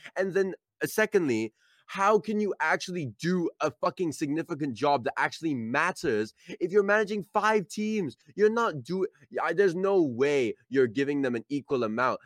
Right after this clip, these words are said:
There's no way all five of them are getting anything out of that, right?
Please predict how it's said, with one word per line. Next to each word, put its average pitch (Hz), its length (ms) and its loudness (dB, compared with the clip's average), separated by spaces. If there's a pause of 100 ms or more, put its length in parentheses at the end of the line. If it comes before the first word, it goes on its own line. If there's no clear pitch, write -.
(140)
There's 160 200 -2
no 185 240 0
way 156 360 4
all 139 220 4 (100)
five 135 280 0
of 120 120 -6
them 113 220 -2
are 117 140 2
getting 131 460 0 (100)
anything 123 500 -4
out 117 180 -2
of 101 140 -8
that, 92 220 -8
right? 104 340 0